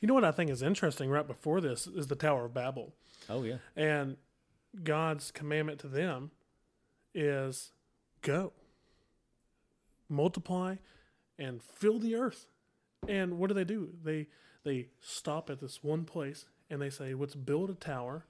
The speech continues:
Speaker 1: to the heavens."
Speaker 2: Yep.
Speaker 1: And they don't go anywhere.
Speaker 2: Yeah.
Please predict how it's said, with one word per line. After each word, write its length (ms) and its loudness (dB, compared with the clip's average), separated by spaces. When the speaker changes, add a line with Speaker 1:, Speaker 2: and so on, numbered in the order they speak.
Speaker 1:
to 100 -6
the 100 -2
heavens." 420 -4
Speaker 2:
Yep. 100 -12
Speaker 1:
And 160 -2
they 100 0
don't 520 -2
go 380 -2
anywhere. 460 -2
Speaker 2:
Yeah. 100 -10